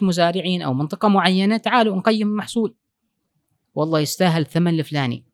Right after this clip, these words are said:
المحصول اللي ما يستاهل، اللي يحصل على تقييم أدنى أقل من ثمانين،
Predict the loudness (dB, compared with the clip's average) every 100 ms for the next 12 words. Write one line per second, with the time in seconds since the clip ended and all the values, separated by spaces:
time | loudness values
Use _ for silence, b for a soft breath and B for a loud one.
0 | _ _ _ _ _ _ _ _ -4 -2
1 | -2 -2 -2 0 2 2 0 0 0 0
2 | 0 -2 -2 -2 -2 -2 -2 2 2 0
3 | -4 _ _ _ _ -6 -2 2 2 4
4 | 2 4 2 0 _ _ _ _ -6 0
5 | 2 4 2 2 2 2 4 2